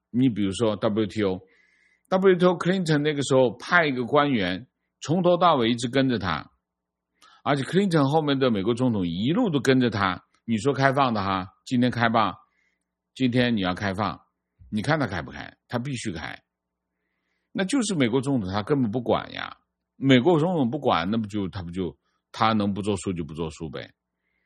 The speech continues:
所以这件事情并不的，并不仅仅是中共的问题，美国自己也有问题，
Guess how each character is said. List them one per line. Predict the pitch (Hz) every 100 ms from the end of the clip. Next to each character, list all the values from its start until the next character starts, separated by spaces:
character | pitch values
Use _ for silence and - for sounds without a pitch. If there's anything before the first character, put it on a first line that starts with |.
| _ _ _ -
所 | 180
以 |
这 | 180 269
件 | 233
事 | 165 165
情 | 131 131 123 127 - _ _ -
并 | 254 165
不 | 139
的， | - 180 - -
并 | - 254 208
不 | 139
仅 | 139 120 156
仅 | 123
是 | 87 87
中 | 143 170
共 | 226 165
的 |
问 | 85 69 57
题， | - - _ _ _ _ _ _
美 | - 104
国 | 101 147
自 | 214
己 | 135 107
也 |
有 | 113
问 | 85 73
题， | 67 -